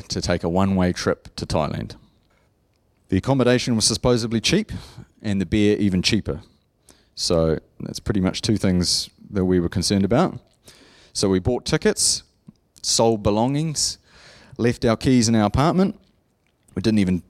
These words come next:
uh, tell our landlord that we were leaving, locked the door behind us, and headed to the airport in a hired moving van. We were running late, so I jumped out of the van to go check us in. And as I ran to the terminal,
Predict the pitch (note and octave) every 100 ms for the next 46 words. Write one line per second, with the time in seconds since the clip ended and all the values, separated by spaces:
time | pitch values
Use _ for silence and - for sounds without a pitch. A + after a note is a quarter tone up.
0 | _ F2+ F#2+ F#2 A2 G2+ F#2 G2 F#2 F2+
1 | E2+ F#2 F2+ F#2+ A2 A#2 A2+ - _ _
2 | _ _ - C#3+ - G2 G2+ F#2 F#2 A#2
3 | A#2+ A#2 A2 - - _ _ _ _ -
4 | F2+ A2 G#2+ - G2+ - F#2+ - F#2+ F#2
5 | - F2 D#2 G#2 F#2+ F#2 F2+ F#2 F2+ E2
6 | D#2 E2 C#2+ C2+ - _ _ _ _ _
7 | _ _ _ - G2+ F#2+ G2+ G#2+ G2+ G#2
8 | - - - - - - - - G2 G#2+
9 | B2+ B2 G#2+ G2 F2+ G#2 F#2+ F2+ - E2+
10 | - - E2 F#2+ D2 D2+ _ _ _ _
11 | _ - _ _ _ _ _ _ G2 G#2
12 | G2+ F#2+ F#2 A#2 B2 B2+ A#2+ A#2 G#2+ -
13 | G#2+ F#2 D2